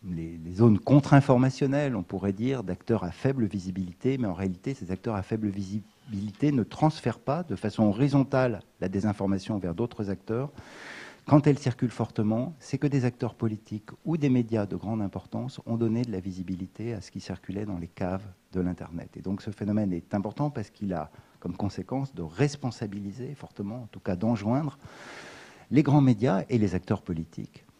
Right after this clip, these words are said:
à, euh, faire attention à ce qu'ils relaient ou ne relaient pas dans l'espace informationnel. Ces effets de visibilité sont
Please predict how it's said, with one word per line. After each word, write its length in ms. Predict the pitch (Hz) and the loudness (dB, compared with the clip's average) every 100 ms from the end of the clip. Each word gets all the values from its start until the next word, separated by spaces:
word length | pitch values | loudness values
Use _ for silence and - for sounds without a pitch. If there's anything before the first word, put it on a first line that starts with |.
| _ - | _ -4
à, 320 | 107 104 - | 0 0 -2
euh, 120 | 98 92 | -6 -4
faire 240 | - 139 | 0 2
attention 440 | 120 107 98 143 | 2 -2 -2 -2
à 60 | 135 | -2
ce 140 | - | -4
qu'ils 200 | - 90 | -10 -10
relaient 420 | 78 104 101 90 113 - | -2 0 0 -2 -8 -4
ou 80 | 101 | 2
ne 80 | |
relaient 260 | 95 101 95 | 2 4 0
pas 300 | - 110 113 | 0 -2 -2
dans 140 | - 98 | -2 0
l'espace 380 | 98 - 117 - | 0 0 -2 -2
informationnel. 640 | - 95 98 95 107 135 | -2 0 0 0 -2 -2
Ces 220 | 135 92 | -4 0
effets 220 | 110 - 120 | 0 4 2
de 100 | 101 | 2
visibilité 580 | 98 98 98 101 147 | -4 -2 -2 -4 -2
sont 180 | 147 104 | -2 -2